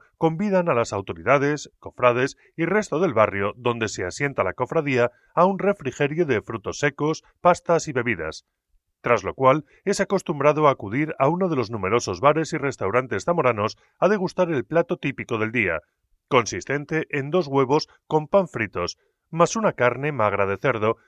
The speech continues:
escoltados de dos torrijas, el famoso dos y pingada. La mayor parte del recorrido se desarrolla por calles típicas,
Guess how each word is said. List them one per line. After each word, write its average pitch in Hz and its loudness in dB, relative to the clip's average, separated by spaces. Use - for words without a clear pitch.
escoltados 175 0
de 120 -4
dos 107 0
torrijas, 92 -4
el 139 0
famoso 151 -2
dos 135 2
y 107 -10
pingada. 92 -4
La 123 4
mayor 104 2
parte 123 4
del 107 0
recorrido 127 -2
se - 0
desarrolla 170 0
por 135 -4
calles 110 0
típicas, 92 -4